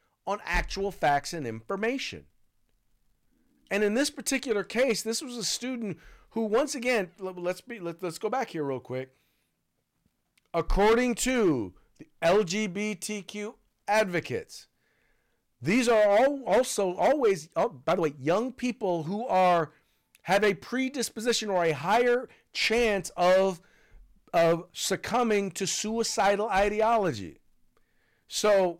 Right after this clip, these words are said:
we don't know if it was a suicide, but before you lose your mind and start blaming other people, how about you stop to think that maybe, just maybe,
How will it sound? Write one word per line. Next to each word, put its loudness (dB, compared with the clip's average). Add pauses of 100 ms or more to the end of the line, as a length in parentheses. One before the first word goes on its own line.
we -2
don't 2
know 4
if 4
it -2
was -4
a -4
suicide, 0 (1040)
but 2
before 0
you 0
lose -2
your 0
mind 2
and -2
start 0
blaming 0
other 0
people, -4
how 0
about 0
you -10
stop 0
to -8
think -4
that 0
maybe, 0
just -6
maybe, -2